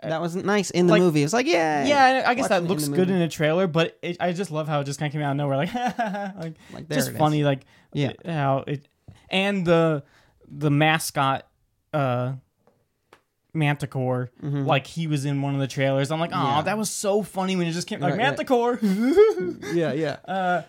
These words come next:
Speaker 1: I'm like, "Oh, that was funny."
Speaker 2: Yeah.
Speaker 1: Um,
Speaker 2: So did you not see the first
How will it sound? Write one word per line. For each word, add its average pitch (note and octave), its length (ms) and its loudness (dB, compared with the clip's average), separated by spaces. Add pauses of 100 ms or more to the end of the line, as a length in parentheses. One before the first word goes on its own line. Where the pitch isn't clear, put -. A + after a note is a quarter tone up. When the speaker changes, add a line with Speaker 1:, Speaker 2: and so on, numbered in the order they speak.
(100)
Speaker 1:
I'm E3+ 140 -4
like, E3+ 160 0
"Oh, D#3 160 2
that E3+ 100 4
was D#3 160 -4
funny." C3 280 -4
Speaker 2:
Yeah. C3+ 400 -4
Speaker 1:
Um, C#3 300 0
Speaker 2:
So D#3 160 -2
did F#3 200 -2
you G#3 80 0
not F3+ 260 2
see E3 540 0 (400)
the C#3+ 240 0
first D3 540 -2